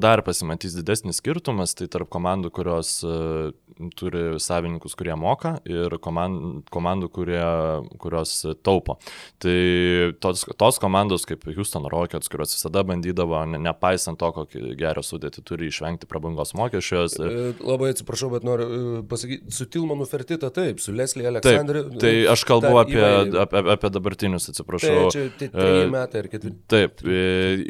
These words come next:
Speaker 1: ir, ir tos, e, vadinamos, ma-, mažųjų, mm, e,
Speaker 2: Rinkų.
Speaker 1: mažųjų rinkų komandos. E, manau, kad šiam tarpsezoniui jos,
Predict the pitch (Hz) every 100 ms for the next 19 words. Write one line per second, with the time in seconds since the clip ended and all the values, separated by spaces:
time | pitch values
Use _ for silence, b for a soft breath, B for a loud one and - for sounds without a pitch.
0 | 104 110 110 113 113 107 120 113 - 98
1 | 98 95 92 90 90 104 95 90 - 92
2 | - _ B B - 95 98 98 98 95
3 | 95 87 98 117 110 92 87 85 78 -
4 | - 80 80 80 80 80 82 82 82 85
5 | 87 90 85 92 87 104 98 90 98 95
6 | 85 82 90 120 160 156 B B B -
7 | 92 95 92 95 107 104 87 _ _ _
8 | - - 101 104 101 98 - 90 90 87
9 | 85 80